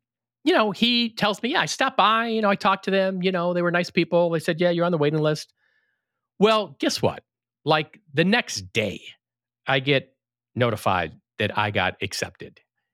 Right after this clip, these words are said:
and school starts in less than a week. That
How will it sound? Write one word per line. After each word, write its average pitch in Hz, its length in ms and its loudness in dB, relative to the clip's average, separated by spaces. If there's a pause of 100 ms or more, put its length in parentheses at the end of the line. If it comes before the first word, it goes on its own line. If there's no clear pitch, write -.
(160)
and 113 100 -6
school 143 320 0
starts 110 560 -4
in 107 140 -4
less 101 260 -4
than 92 120 -6
a 85 40 -4
week. 82 380 -8 (1000)
That 170 440 0